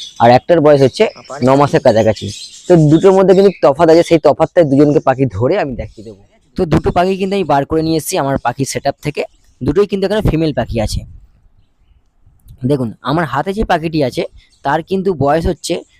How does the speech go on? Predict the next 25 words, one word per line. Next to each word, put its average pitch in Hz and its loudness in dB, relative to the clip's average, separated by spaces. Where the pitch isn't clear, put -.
দেড় 143 -2
বছরের 175 -2
থেকেও 196 -2
একটু - -6
বেশি 151 -2
আছে। - -12
তো - -4
এটা 165 -2
আমার, 180 -2
আহ, 135 -2
এটা 135 -4
আমার 170 -2
কিন্তু 175 -2
একবারও 160 -2
ব্রিডিং 147 -2
করায়নি, 139 -2
কারণ 143 -2
এটা 165 -2
হল্যান্ড 151 -2
পাখির 143 -2
বাচ্চা। 123 -6
আমি 139 -4
বড় 135 0
হল্যান্ড 151 0
মেল 151 0